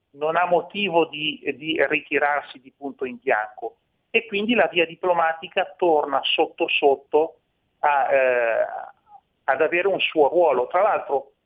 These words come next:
pochi giorni fa erano uscite indiscrezioni sulla stampa americana circa,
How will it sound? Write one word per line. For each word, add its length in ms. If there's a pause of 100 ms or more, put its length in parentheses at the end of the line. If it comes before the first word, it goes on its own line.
(260)
pochi 280
giorni 300
fa 480 (120)
erano 280
uscite 380
indiscrezioni 840
sulla 280
stampa 420
americana 640
circa, 680